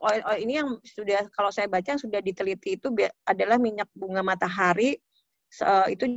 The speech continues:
juga hasilnya konflikting untuk bayi prematur tidak disarankan lebih sering, tapi untuk bayi-bayi biasa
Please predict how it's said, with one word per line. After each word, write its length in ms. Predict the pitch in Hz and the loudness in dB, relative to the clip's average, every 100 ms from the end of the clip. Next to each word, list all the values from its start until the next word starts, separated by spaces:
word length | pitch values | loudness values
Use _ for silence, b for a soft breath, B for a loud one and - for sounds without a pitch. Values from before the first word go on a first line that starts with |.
| 226 | -2
juga 240 | 185 175 - _ _ _ _ _ _ - | 0 0 -4 _ _ _ _ _ _ -8
hasilnya 560 | 190 220 226 220 262 269 | -6 -4 -2 -2 -2 -2
konflikting 480 | 220 226 233 226 | -4 -4 -8 -6
untuk 160 | 208 208 | -4 -2
bayi 80 | 202 | -2
prematur 560 | 208 208 202 254 254 - _ _ - | -2 -2 -2 -2 -6 -10 _ _ -10
tidak 240 | 190 202 | -8 -6
disarankan 800 | 196 185 185 196 190 190 190 190 | -2 0 -2 -4 -4 -4 -4 -6
lebih 160 | 196 202 | -6 -6
sering, 320 | 220 214 285 | -2 0 0
tapi 240 | 220 233 | -2 -2
untuk 220 | 226 214 202 | -2 -2 -4
bayi-bayi 400 | 185 185 180 185 | -2 0 0 -2
biasa 460 | 180 180 180 240 | -2 -2 -2 -2